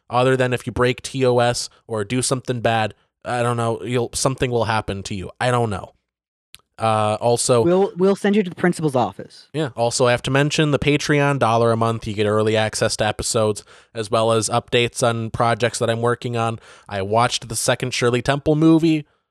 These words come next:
Speaker 1: and I just gotta record my review for it, and that'll be up on Patreon.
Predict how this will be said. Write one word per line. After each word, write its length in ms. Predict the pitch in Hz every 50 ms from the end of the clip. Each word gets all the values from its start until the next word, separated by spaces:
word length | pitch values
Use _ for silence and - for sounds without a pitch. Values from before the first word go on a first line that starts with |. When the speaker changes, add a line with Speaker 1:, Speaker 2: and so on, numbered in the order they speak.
| _ _ _
Speaker 1:
and 460 | - - 113 110 107 107 107 107 107
I 320 | 98 104 107 107 107 110 - -
just 160 | 107 110 -
gotta 220 | - 113 113 107 107
record 420 | 110 110 - - 131 127 123 110
my 80 | 110 113
review 460 | 110 110 113 107 120 127 131 135 131
for 320 | - - 139 127 127 127
it, 100 | 127 127
and 100 | 95 107
that'll 200 | 104 107 107 104
be 120 | 107 113 117
up 160 | 113 107 -
on 140 | 107 107 104
Patreon. 680 | - - 117 117 - - 123 117 117 113 113 113 113